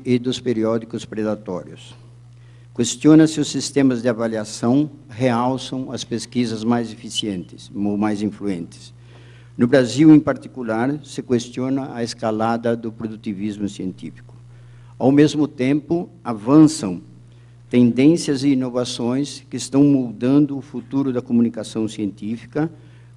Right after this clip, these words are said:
como o acesso aberto a textos e dados, novos modelos de avaliação de manuscritos, as plataformas de publicação continuada de artigos,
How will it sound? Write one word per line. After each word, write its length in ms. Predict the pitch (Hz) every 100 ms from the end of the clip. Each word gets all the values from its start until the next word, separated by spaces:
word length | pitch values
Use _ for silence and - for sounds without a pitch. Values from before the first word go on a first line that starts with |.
| -
como 260 | 131 135
o 60 | 131
acesso 500 | 123 - 135 131 135
aberto 480 | 117 113 123 120 117
a 40 |
textos 580 | 113 123 139 - 113 107
e 60 | 113
dados, 640 | 101 95 110 135 147 - - - - - -
novos 460 | 110 135 156 143 127
modelos 500 | 135 123 127 120 113
de 80 | 120
avaliação 500 | 117 113 113 123 110
de 80 |
manuscritos, 960 | 110 101 98 - - 123 143 139 - - - - - -
as 120 | - -
plataformas 800 | 135 127 123 - 143 147 139
de 80 | 127
publicação 720 | 127 127 123 120 113 - 120
continuada 680 | 120 117 107 113 104 107 104
de 100 | 101
artigos, 680 | 95 - 117 139 127 139 -